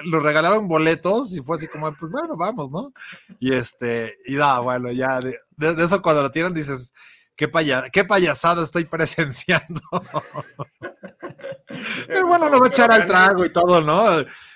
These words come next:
Speaker 1: Desde sabadito por la noche,
Speaker 2: Ah,
Speaker 1: a gusto.
Speaker 2: sí, ya, obviamente, vas a todo menos a tratar de tomar en serio una pelea, ¿no? Este, pero Gané sí se vio muy bien, parecida a la pelea del Moreno, casi la misma trama tuvieron esas dos, eh, peleas. Pues, sí, lo de,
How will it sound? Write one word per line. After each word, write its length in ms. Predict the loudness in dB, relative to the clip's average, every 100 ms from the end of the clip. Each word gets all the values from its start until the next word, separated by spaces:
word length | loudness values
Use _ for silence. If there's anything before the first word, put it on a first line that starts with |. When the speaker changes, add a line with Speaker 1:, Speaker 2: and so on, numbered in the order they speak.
| -8
Speaker 1:
Desde 220 | -6 -4
sabadito 520 | -4 -2 -2 -2 -4
por 160 | -4 -4
la 100 | -4
noche, 320 | -6 -10 -6
Speaker 2:
Ah, 40 |
Speaker 1:
a 120 | -2 -2
gusto. 60 |
Speaker 2:
sí, 260 | -2 -2 -2
ya, 180 | -2 2
obviamente, 640 | 2 2 0 -2 -4 -6
vas 260 | -2 -2 0
a 140 | -2
todo 260 | -2 -4 -4
menos 340 | -4 -4 -4
a 80 | -4
tratar 340 | -6 -4 -4
de 80 | -4
tomar 280 | -6 -4 -4
en 80 | -4
serio 220 | -8 -6
una 180 | -6 -6
pelea, 520 | -6 0 2 0 -2
¿no? 200 | -8 -12 -14 -20 _
Este, 560 | -10 -10 -6 -6 -6 -6 -12 _
pero 120 | -4
Gané 200 | -2 -2
sí 120 | -4 -4
se 140 | -6
vio 140 | -6
muy 140 | -8 -6
bien, 200 | -4 -2
parecida 320 | -4 -4 -4
a 40 |
la 100 | -4
pelea 180 | -2 0
del 140 | 0 -2
Moreno, 440 | -6 -4 -4 -4
casi 220 | -4 -4
la 120 | -6
misma 340 | -6 -8 -8 -6
trama 320 | -4 -4 -8
tuvieron 340 | -8 -8 -6
esas 300 | -8 -6 -8
dos, 300 | -6 -8 -8 _ _ _ _ -14
eh, 600 | -10 -8 -8 -8 -8 -10
peleas. 400 | -8 -4 -6 -8
Pues, 120 | -18 -14
sí, 300 | -8 -6 -4
lo 160 | -4
de, 560 | -4 -4 -4 -4 -6 -8